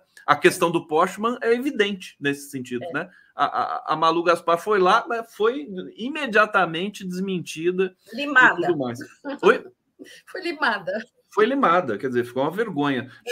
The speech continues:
Speaker 2: Deixa
Speaker 1: pegar
Speaker 2: eu
Speaker 1: o comentário aqui da, da Sônia Pinto Camargo. Ela diz: "O Braga Neto seria interpelado pela Comissão de Fiscalização da Câmara de Janeiro, com Marielle como relatora."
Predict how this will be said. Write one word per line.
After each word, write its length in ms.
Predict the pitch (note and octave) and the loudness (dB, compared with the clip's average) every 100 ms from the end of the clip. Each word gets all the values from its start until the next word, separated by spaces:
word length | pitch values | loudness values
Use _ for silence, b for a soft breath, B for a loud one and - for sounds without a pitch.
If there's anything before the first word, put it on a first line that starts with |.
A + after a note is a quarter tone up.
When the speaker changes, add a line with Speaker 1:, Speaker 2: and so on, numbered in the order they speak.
| A3+ | 0
Speaker 2:
Deixa 40 | A#3+ | 4
Speaker 1:
pegar 120 | G#3+ | 4
Speaker 2:
eu 40 | |
Speaker 1:
o 40 | G3+ | 2
comentário 520 | F#3 D#3+ D3+ D3+ C#3+ | 2 0 2 4 4
aqui 200 | C3 D3 | 2 -2
da, 400 | C#3 C3 B2 A2+ | 4 4 4 2
da 140 | A#2 A#2 | -2 -4
Sônia 280 | C#3 C3 | -4 -4
Pinto 260 | A#2+ C3 B2 | -4 -6 -6
Camargo. 520 | E3 D3+ D#3 F3+ F3+ _ b b b b | -6 0 0 0 -4 _ b b b b
Ela 200 | C#3 C#3+ | -2 0
diz: 180 | B2+ B2+ | -2 -2
"O 60 | |
Braga 240 | C#3+ C#3+ C#3+ | 0 0 0
Neto 220 | D#3 D#3 | -2 -2
seria 240 | E3 D3+ | -4 -4
interpelado 640 | D3 D3 C#3+ C#3+ C3+ C3+ C3 | -2 -4 -2 0 0 0 -2
pela 160 | C3+ | -4
Comissão 420 | C3+ C3+ B2 C3+ | -4 -6 -6 -6
de 80 | C3 | -6
Fiscalização 640 | - - A#2+ B2 A#2+ B2 A#2+ | -6 -4 -2 0 -2 -2 -4
da 100 | A#2 | -4
Câmara 340 | A#2+ A#2 A2+ | -4 -4 -4
de 100 | A#2+ | -6
Janeiro, 320 | C#3+ C#3+ D3+ D3 | -4 -2 -4 -4
com 120 | C3+ | -4
Marielle 540 | C3 C3+ C3+ D3 D#3+ | -2 0 0 0 -4
como 260 | - D#3 D#3 | -8 -8 -4
relatora." 960 | E3 F3 F3 - - C3 C3 - - | 2 2 2 -2 -2 2 4 4 0